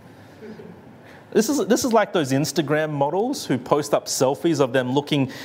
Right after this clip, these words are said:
impossibly gorgeous and, uh, beautiful with the caption, "Woke up like this, S M H." Uh, it's, it's, it's kind of this disgusting aggrandizement. It's prideful boasting.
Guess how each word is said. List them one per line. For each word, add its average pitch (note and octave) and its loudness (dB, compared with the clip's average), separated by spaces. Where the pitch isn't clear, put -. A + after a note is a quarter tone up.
impossibly D#3 2
gorgeous A#2 0
and, G2+ -2
uh, G#2+ 2
beautiful A#2 2
with A#2 0
the A#2 0
caption, A#2 0
"Woke A#2+ 2
up A#2 0
like G2+ -4
this, - -8
S - -4
M F#2+ -2
H." - -8
Uh, - -4
it's, C#3+ -6
it's, E3 -2
it's D3+ -4
kind C#4+ -4
of D#3+ -4
this A#2 -4
disgusting A#2+ -4
aggrandizement. G2 -4
It's A2 -6
prideful - -6
boasting. A2 -6